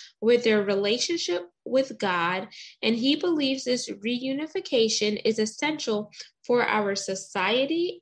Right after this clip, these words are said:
and individuals to find harmony and peace. So without further ado, please welcome Joe Rocky Junior.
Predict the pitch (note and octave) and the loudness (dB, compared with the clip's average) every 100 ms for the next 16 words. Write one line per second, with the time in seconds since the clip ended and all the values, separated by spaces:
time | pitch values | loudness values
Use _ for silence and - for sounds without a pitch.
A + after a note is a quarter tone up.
0 | _ B3 D4 B3 F#3 - - G#3+ G#3+ G#3+ | _ -4 -2 -4 -6 -8 -6 -4 -4 -6
1 | F#3+ F#3 F#3+ G3 - - - - C4 C#4+ | -4 -2 -2 -6 -18 -20 -20 -6 -2 0
2 | C#4+ C#4 C#4 E4+ F4 A#3+ G#3+ A3 A3 - | 0 -4 -2 0 2 2 2 2 -2 -2
3 | A3+ A3 - E3+ - - - - - B3+ | -2 -2 -4 -6 -6 -16 -20 -20 -6 0
4 | A#3+ A#3 B3 B3+ C#4+ D#4+ E4+ E4+ C#4 B3 | 2 0 0 -2 0 -2 0 -2 -2 0
5 | B3 B3 - A3 A3 A#3+ A3 F#3+ F#3 F#3 | 0 -2 -8 -4 -4 -4 -8 -6 -6 -6
6 | G3+ G3 - - - F3+ F3+ F#3+ A3 - | -8 -8 -12 -10 -4 -2 0 0 -2 -6
7 | - - - F#3+ F#3+ - - C#3 G#2 - | -20 -20 -6 -4 -4 -6 -6 -6 -6 -10
8 | - E3+ D#3+ C#3+ F#2 - | -6 -6 -6 -8 -8 -10